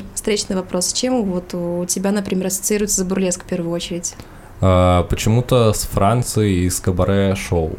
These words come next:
Speaker 2: Ну, то есть это девушки, ну, что-то такое яркое, фестивальное, карнавальное, э, какие-то блёстки, перья, кричащие, но при этом эстетически красивый макияж,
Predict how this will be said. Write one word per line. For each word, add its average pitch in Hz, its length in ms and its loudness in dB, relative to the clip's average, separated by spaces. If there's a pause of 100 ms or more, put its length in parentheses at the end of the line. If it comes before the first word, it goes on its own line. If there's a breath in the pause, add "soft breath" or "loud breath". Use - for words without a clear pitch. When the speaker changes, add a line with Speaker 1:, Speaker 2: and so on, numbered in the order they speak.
(440 loud breath)
Speaker 2:
Ну, 95 140 2
то 104 120 4
есть 95 200 2
это 92 520 4
девушки, 113 720 2
ну, 113 200 4
что-то 113 260 0
такое 101 340 4
яркое, 98 380 2
фестивальное, 92 720 2
карнавальное, 85 960 2 (400 loud breath)
э, 80 680 4
какие-то - 380 -4
блёстки, 87 600 2
перья, 87 1500 2
кричащие, 85 1400 0 (120)
но 87 440 4
при 87 280 0
этом 85 580 2
эстетически - 640 -4
красивый 85 680 0
макияж, 85 840 0